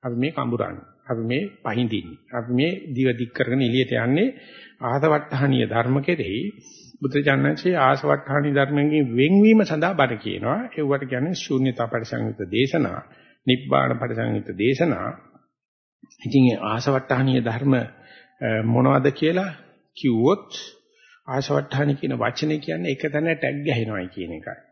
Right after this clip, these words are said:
එක තැන පල් වෙනවායි කියන එකයි. එක තැන සුලිය වගේ කරකැවෙනවායි කියන එකයි. ආසවට්ටහනීය ධර්ම හතරක් භික්ෂුන් වහන්සේට බුදුහාමුදුරු දේශනා කළා තියෙනවා. යම් කිසි කෙනෙකුට ලාභ සත්කාර සම්මාන සිලෝක වැඩි වෙන්න වැඩි වෙන්න එක තැන කරකැවෙන්න පටන් ගන්නවා.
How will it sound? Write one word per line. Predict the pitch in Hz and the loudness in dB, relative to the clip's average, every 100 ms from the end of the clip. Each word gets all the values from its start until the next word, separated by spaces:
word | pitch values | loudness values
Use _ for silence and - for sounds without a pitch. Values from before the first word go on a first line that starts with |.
| _ _ _ _ - | _ _ _ _ -8
එක | 120 147 | -6 -4
තැන | 143 160 170 | 0 0 0
පල් | - 131 | 0 0
වෙනවායි | 131 127 101 95 | 2 0 0 -6
කියන | 98 87 | -6 -10
එකයි. | 80 - 95 - - - _ _ - | -12 -12 -12 -14 -20 -20 _ _ -10
එක | 139 160 | -4 0
තැන | 143 151 | 2 0
සුලිය | 170 147 131 | -2 -2 0
වගේ | 127 127 160 | 0 -2 -2
කරකැවෙනවායි | 131 - 101 90 90 87 | -4 -4 -8 -8 -10 -12
කියන | 85 78 | -14 -16
එකයි. | - - - _ _ _ - - - | -16 -20 -20 _ _ _ -20 -14 -4
ආසවට්ටහනීය | 139 156 170 - 165 151 | 0 2 0 0 0 0
ධර්ම | 120 127 170 | 0 0 -2
හතරක් | 135 127 127 175 202 - | 0 0 2 2 0 -2
භික්ෂුන් | 147 - 202 185 | -6 0 2 4
වහන්සේට | 156 143 135 127 | 4 2 0 -2
බුදුහාමුදුරු | 123 127 123 120 117 110 | -2 0 2 2 0 0
දේශනා | 113 110 107 | -2 -2 -4
කළා | 104 101 | -4 -6
තියෙනවා. | - 110 85 107 202 - - - - _ 139 | -2 -2 0 -2 -2 -6 -18 -20 -20 _ -4
යම් | 127 143 | -2 -2
කිසි | 147 165 - | -2 -4 -4
කෙනෙකුට | - 160 165 165 165 170 165 175 - - - | -4 -2 -2 -2 -2 2 2 2 -4 -20 -16
ලාභ | - 117 120 147 | -6 0 2 2
සත්කාර | 156 - 170 - 160 156 160 | -2 -4 -6 -2 0 0 0
සම්මාන | 151 143 156 156 160 | -2 -2 0 0 0
සිලෝක | 139 160 151 156 | -2 0 0 0
වැඩි | 113 131 147 | -2 -2 0
වෙන්න | 170 180 | 0 2
වැඩි | 180 185 175 | 2 0 2
වෙන්න | 180 196 | 0 0
එක | 180 | -2
තැන | 151 143 | -2 -2
කරකැවෙන්න | 147 127 107 110 - | -2 -2 -2 -2 -4
පටන් | - - - | -6 -10 -12
ගන්නවා. | - - | -14 -16